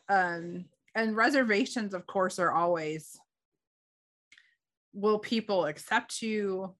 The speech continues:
Will you be safe? Will you be secure? Will your family be happy? Um, you know, will you find a place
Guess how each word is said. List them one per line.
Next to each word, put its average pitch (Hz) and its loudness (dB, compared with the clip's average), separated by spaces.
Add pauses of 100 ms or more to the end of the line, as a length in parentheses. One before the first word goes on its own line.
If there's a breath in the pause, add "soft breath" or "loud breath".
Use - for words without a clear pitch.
Will 196 0
you 190 -2
be 175 -4
safe? 202 2
Will 185 0
you 190 -4
be 180 -6
secure? 165 -6
Will 170 -2
your 175 -2
family 180 -4
be 185 -6
happy? 156 -6 (560 soft breath)
Um, 156 -4
you 185 -8
know, 180 -2
will 196 -2
you 220 2
find 180 0
a 175 -2
place 165 -4